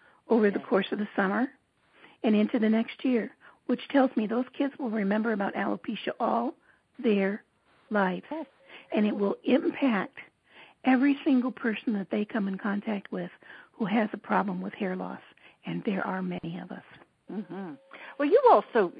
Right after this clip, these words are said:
Speaker 2: I think the third thing I noticed is that you took the time to find other people who had the same issues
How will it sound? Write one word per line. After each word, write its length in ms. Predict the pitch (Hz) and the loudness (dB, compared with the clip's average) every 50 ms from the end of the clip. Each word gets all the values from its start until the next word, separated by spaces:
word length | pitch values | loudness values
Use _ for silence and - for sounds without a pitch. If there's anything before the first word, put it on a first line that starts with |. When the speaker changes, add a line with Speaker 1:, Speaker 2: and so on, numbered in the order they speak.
| 87 - - | -14 -8 -4
Speaker 2:
I 100 | 208 214 | -4 -4
think 180 | 208 - 294 - | -4 -4 -6 -8
the 80 | 190 170 | -10 -4
third 260 | - - 220 240 226 | 0 0 0 0 0
thing 180 | 214 185 190 175 | -2 -4 -4 -6
I 80 | 170 | -6
noticed 300 | 175 175 160 165 165 - | -6 -6 -6 -6 -6 -8
is 60 | - - - | -10 -8 -8
that 100 | 175 - | -8 -6
you 320 | 185 247 349 359 269 214 - | -6 -6 -6 -6 -6 -8 -6
took 180 | - 196 - - | -6 -6 -4 -4
the 80 | - 151 | -6 -8
time 440 | - - - 175 175 170 160 156 - - - - - - - - | -6 -6 -4 -4 -2 -4 -4 -6 -8 -12 -18 -20 -20 -16 -6 -4
to 80 | 185 | -4
find 400 | - - 202 190 190 196 196 185 | 2 6 6 6 6 6 4 0
other 220 | 180 170 175 156 - | -2 -2 -2 -6 -8
people 500 | - - 180 170 - 160 156 156 147 - _ _ _ _ _ _ - | -8 -8 -8 -6 -4 -4 -4 -4 -6 -12 _ _ _ _ _ _ 0
who 180 | - 196 180 175 | 4 4 4 4
had 320 | 156 180 190 196 202 202 | 4 4 4 4 4 2
the 80 | 185 160 - - | -2 -8 -6 -4
same 320 | 175 160 160 160 160 160 - | -4 -4 -4 -6 -8 -8 -6
issues 400 | 165 160 151 - - 143 139 135 | -6 -6 -6 -6 -6 -8 -8 -10